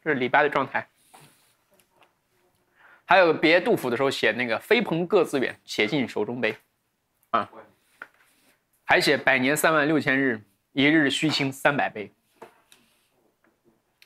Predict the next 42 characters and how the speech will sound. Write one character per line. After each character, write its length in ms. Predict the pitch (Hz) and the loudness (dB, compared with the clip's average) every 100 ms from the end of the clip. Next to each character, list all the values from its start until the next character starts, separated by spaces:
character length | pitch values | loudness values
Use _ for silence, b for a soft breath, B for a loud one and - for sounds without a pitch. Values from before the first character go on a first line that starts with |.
| _ _ _ _ _ _ _ _ _ _ _ - | _ _ _ _ _ _ _ _ _ _ _ -4
喝 240 | - 175 | 0 2
多 100 | 165 | 2
少 100 | 117 | 0
不 140 | - | -4
知 60 | 113 | -12
道， 120 | 113 - | -12 -14
反 100 | - | -12
正 100 | 120 | -8
是 60 | 127 | -6
爱 100 | 131 | -6
劝。 200 | - 127 _ _ _ _ _ _ _ _ _ _ _ _ _ _ _ _ _ _ _ _ _ | -6 -12 _ _ _ _ _ _ _ _ _ _ _ _ _ _ _ _ _ _ _ _ _
跟 120 | - | -4
他 80 | 147 | -2
喝 100 | 143 | 0
酒 100 | 143 | -2
挺 160 | 127 107 | -4 -6
费 160 | - | -4
劲 160 | 123 120 | -4 -6
的， 60 | 104 _ - | -12 _ -4
他 80 | 135 | -2
一 20 | |
晚 160 | 127 | -2
上 80 | 127 | -4
就 140 | 135 - | -6 -4
劝 200 | 147 113 | -2 -4
我 60 | |
们 160 | 104 120 | -4 -8
酒， 160 | 101 - _ _ _ | -8 -12 _ _ _
他 100 | 156 | 0
就 80 | 151 | 2
喝 160 | - 147 | 2 2
了 60 | |
几 120 | - | 0
口， 200 | 135 - | -4 -6
起 160 | 123 - | -6 -2
来 40 | |
一 60 | 139 | 0
直 100 | 131 | 0
在 100 | 117 | -2
那 60 | 117 | -4
写 200 | - 107 | -4 -4
诗。 240 | - 117 | -4 -6